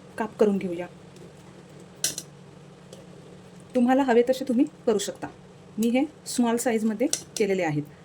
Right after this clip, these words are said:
आणि मी ही पातळ अशासाठी केलेली आहे की आपण जेव्हा तळतो तर तेव्हा ती पटकन होते, किंवा आपण डीप फ्राय करतो किंवा शॅलो फ्रायसुद्धा करतो की नाही, तर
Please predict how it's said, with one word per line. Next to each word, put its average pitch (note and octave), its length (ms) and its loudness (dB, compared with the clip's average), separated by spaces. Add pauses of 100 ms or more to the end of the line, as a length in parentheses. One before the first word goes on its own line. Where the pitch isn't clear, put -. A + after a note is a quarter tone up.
आणि A3 160 2
मी C#4+ 100 10
ही D4 80 10
पातळ C#4 380 0
अशासाठी C#4+ 380 0
केलेली A#3 300 2
आहे G3+ 220 -2 (300)
की C4 60 0
आपण B3 260 0
जेव्हा C4 280 0
तळतो C#4+ 320 4 (500)
तर B3 140 0
तेव्हा C4 200 6
ती E4 140 2 (420)
पटकन D4 280 6
होते, A3 220 4 (380)
किंवा C4+ 220 0 (640)
आपण A#3+ 220 2
डीप B3+ 140 0
फ्राय C#4+ 160 2
करतो C#4+ 240 -2
किंवा D4+ 200 0
शॅलो B3+ 200 0
फ्रायसुद्धा C#4+ 360 0
करतो D4+ 200 -2
की D#4 80 4
नाही, F#3+ 140 4 (300)
तर C4+ 120 2